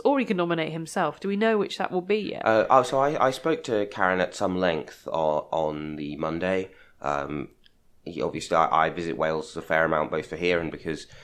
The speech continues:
Speaker 2: my partner, who I'm, uh, contractually obligated to mention at least once every podcast, uh, he went to university in Wales. Um, and, um, he, he is going to appoint someone because he has to run the government.
Speaker 1: He's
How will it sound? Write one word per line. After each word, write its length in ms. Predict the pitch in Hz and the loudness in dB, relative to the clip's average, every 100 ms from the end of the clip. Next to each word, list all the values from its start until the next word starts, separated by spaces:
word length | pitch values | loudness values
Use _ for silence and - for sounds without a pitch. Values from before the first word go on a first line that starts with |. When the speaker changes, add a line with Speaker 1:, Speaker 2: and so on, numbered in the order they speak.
| - - | -20 -8
Speaker 2:
my 140 | 71 | -8
partner, 380 | 73 92 92 95 | -2 2 2 2
who 120 | 90 | 0
I'm, 280 | 82 76 73 | 2 0 -2
uh, 240 | 76 78 78 | -4 -4 -4
contractually 560 | 78 82 82 - 73 | -8 -8 -8 -6 -4
obligated 440 | 78 78 78 76 - | -4 -4 -6 -6 -8
to 60 | 80 | -4
mention 360 | 82 78 85 | -2 -2 -6
at 120 | 82 78 | -6 -8
least 200 | 76 76 | -8 -6
once 220 | 73 - | -6 -8
every 180 | 76 73 | -10 -6
podcast, 580 | 92 87 - 85 85 - - - - | -4 -2 2 2 0 -8 -20 -20 -2
uh, 400 | 80 85 80 80 - - | 4 6 6 4 0 -8
he 180 | 82 - | -8 -6
went 360 | 71 90 82 - | -4 -2 -2 -2
to 140 | 82 | -2
university 600 | 78 80 87 127 - 85 | -2 -2 0 0 0 -4
in 100 | 76 | -2
Wales. 380 | 76 73 73 - | -2 -2 -4 0
Um, 380 | 85 90 90 90 - - - _ | 4 4 2 -4 -16 -20 -20 _
and, 340 | 110 107 107 101 | 2 4 2 2
um, 360 | 101 104 98 - - | 2 2 -2 -8 -12
he, 240 | - 85 - - | -12 -12 -10 -10
he 400 | 90 131 156 143 | -8 0 4 4
is 80 | 120 | 4
going 300 | 123 110 101 | 6 6 6
to 100 | 98 | -2
appoint 340 | 90 95 80 | -2 0 0
someone 240 | - 73 73 | -2 -4 -4
because 260 | 80 - - | -6 -8 -6
he 140 | 85 | -4
has 220 | 82 - | -4 -4
to 160 | - 82 | -6 -6
run 220 | 82 78 | -4 -4
the 60 | 76 | -6
government. 400 | 73 - 65 - _ _ | -8 -8 -14 -14 _ _
Speaker 1:
He's 140 | - | -14